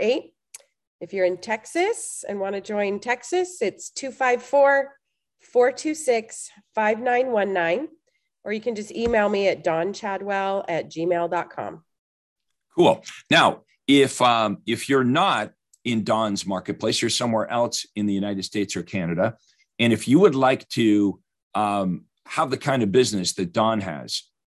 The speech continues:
Speaker 2: uh, then you should set up a call with me. And I'll simply explain to you.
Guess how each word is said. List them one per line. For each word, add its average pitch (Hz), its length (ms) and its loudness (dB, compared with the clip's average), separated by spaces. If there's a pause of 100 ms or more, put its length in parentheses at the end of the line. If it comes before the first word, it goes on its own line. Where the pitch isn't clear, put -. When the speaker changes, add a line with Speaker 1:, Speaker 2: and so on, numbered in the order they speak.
(140)
Speaker 2:
uh, 107 260 6
then 127 400 2
you 113 240 4
should 180 240 2
set 143 140 2
up 123 120 0
a 117 60 -6
call 120 320 0
with 98 220 -2
me. 98 280 -6 (800)
And 113 300 2
I'll 107 160 4
simply 147 540 2
explain 123 540 -2
to 98 140 -6
you. 98 360 -2